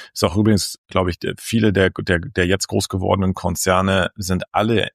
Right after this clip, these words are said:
eigentlich in Krisen gegründet worden, ja.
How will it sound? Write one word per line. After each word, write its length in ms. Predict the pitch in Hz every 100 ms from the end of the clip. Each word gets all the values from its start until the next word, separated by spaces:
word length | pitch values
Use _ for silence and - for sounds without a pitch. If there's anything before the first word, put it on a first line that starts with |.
| _ -
eigentlich 340 | 101 101 101
in 120 | -
Krisen 360 | - - 104 95
gegründet 480 | 87 - 98 87 -
worden, 460 | - - 78 - -
ja. 220 | 92